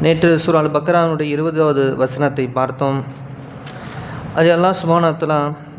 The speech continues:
பூமியில் குழப்பம் விளைவித்து ரத்தம் சிந்தக்கூடியவரையா படைக்கப் போகிறான் என்று மலக்குமார்கள் அல்லாஹ்விடத்திலே கேட்டார்கள்.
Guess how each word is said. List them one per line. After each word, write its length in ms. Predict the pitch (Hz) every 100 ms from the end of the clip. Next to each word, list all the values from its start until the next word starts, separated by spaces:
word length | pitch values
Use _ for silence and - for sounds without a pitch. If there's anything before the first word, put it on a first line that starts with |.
| - - 151
பூமியில் 440 | 160 214 214 214 -
குழப்பம் 380 | 175 190 196 185
விளைவித்து 460 | 165 170 156 - 160 156 - 151
ரத்தம் 300 | 139 190 185
சிந்தக்கூடியவரையா 800 | 196 180 180 175 175 170 160 156 151 151 -
படைக்கப் 400 | 143 147 147 147
போகிறான் 380 | 151 143 139 135
என்று 220 | 131 156 147 - 139
மலக்குமார்கள் 760 | 139 170 175 165 147 143 147 151 - - - - - - - -
அல்லாஹ்விடத்திலே 540 | 160 170 147 139 143 151
கேட்டார்கள். 420 | 123 127 120 120